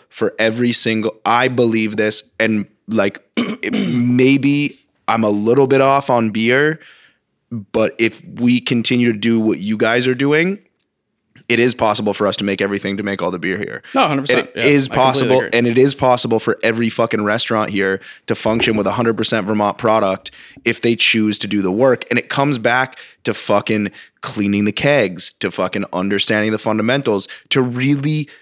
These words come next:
Speaker 1: loving. If you love doing this, do it. If not, get the fuck out.
Speaker 2: Yeah.
Speaker 1: Because
Speaker 2: I
Speaker 1: what
Speaker 2: mean
Speaker 1: you're doing is you're ki-, like you said, you're killing m-, my, my, this is where my family is, this is where my blood is from. You know what I
Speaker 2: Mm-hmm.
Speaker 1: mean? Like, I come from a fucking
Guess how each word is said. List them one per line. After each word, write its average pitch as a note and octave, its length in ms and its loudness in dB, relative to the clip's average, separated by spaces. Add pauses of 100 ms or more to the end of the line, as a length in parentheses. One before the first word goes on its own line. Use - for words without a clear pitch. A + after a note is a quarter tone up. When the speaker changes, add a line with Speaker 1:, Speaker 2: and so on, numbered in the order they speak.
(680)
Speaker 1:
loving. B2+ 800 2
If - 140 -4
you B2+ 160 -2
love A#2+ 440 0
doing C3 280 0
this, D3+ 180 0
do A#2+ 260 0
it. C#3 60 2
If B2 120 -2
not, A2+ 300 0
get G#2 120 -6
the - 60 -10
fuck G2 300 -2
out. D#2 240 -4
Speaker 2:
Yeah. D3+ 180 2 (160)
Speaker 1:
Because C3+ 240 2
Speaker 2:
I - 20 4
Speaker 1:
what D3 140 2
Speaker 2:
mean D3+ 80 4
Speaker 1:
you're B2+ 60 0
doing D#3 280 4
is C#3+ 140 0
you're B2 100 0
ki-, - 200 -10
like G#2+ 240 -2
you C#3 120 0
said, D3+ 240 2
you're - 100 -2
killing A2 640 -2 (480)
m-, G#2+ 320 -10
my, G#2 320 -2
my, A2+ 180 -2 (220)
this G2+ 500 -6
is D3 60 -2
where B2 100 2
my G2+ 120 0
family G#2+ 300 -2
is, E2+ 160 -6
this A#2 120 -2
is B2 80 -4
where A2 100 0
my F2+ 80 -4
blood A2 240 0
is A2 100 0
from. F2 300 -6
You F#2 60 -6
know G2 80 -4
what G2+ 100 0
I F2+ 40 -2
Speaker 2:
Mm-hmm. F#2+ 80 -4
Speaker 1:
mean? A2 180 -4
Like, F#2+ 220 -6 (220)
I G#2+ 120 0
come B2 340 -2
from G#2 180 -4
a F#2+ 40 -4
fucking G2 480 -4